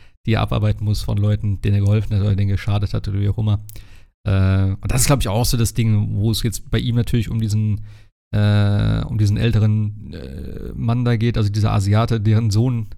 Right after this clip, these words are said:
dessen Sohn er getötet hat, dass er da so ein bisschen, ja,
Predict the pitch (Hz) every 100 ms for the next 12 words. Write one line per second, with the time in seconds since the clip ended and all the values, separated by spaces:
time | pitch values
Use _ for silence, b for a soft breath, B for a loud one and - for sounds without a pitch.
0 | - 120 113 107 120 117 110 - 113 110
1 | 113 - - 107 104 110 107 104 104 -
2 | 107 107 104 B B _ _ 104 107 -